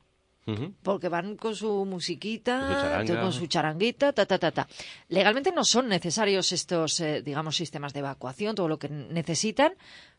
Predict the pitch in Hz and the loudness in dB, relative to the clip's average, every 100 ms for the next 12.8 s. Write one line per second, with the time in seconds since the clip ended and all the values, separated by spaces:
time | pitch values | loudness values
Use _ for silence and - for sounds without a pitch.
0 | _ 190 180 196 247 226 269 311 269 208 | _ 4 4 4 0 0 0 2 0 0
1 | 202 185 190 175 269 339 - - 107 - | 0 -2 0 0 2 0 0 -4 -8 -12
2 | _ _ - 107 117 139 151 160 165 170 | _ _ -6 -4 -4 -4 -4 -2 -2 -2
3 | 165 165 170 180 247 240 143 - _ _ | -2 -2 -4 -2 -2 -2 -4 -6 _ _
4 | _ _ 123 170 139 175 190 165 196 190 | _ _ -18 -14 -2 2 2 2 0 0
5 | 196 208 190 214 247 294 170 156 143 139 | 0 0 0 0 0 0 0 -2 -2 -2
6 | 131 139 254 165 - _ - 196 196 190 | -4 -2 -2 -4 -6 _ -4 -2 0 -2
7 | 214 202 240 214 147 156 143 143 190 190 | 0 2 2 2 0 0 0 -2 0 0
8 | - 147 151 156 147 165 156 160 208 151 | -2 -4 -4 -4 -4 -4 -4 -2 -2 -2
9 | 143 156 143 160 160 202 202 151 143 135 | -6 -8 -6 -6 -4 -2 -4 -4 -4 -4
10 | 180 151 139 127 165 214 135 - - - | -4 -4 -4 -6 -4 -2 -2 -8 -16 -18
11 | - 185 170 202 208 269 - 190 160 160 | 0 2 2 0 0 0 0 0 -2 -4
12 | 202 277 269 175 156 175 135 78 | -2 0 0 0 -2 -2 -2 -6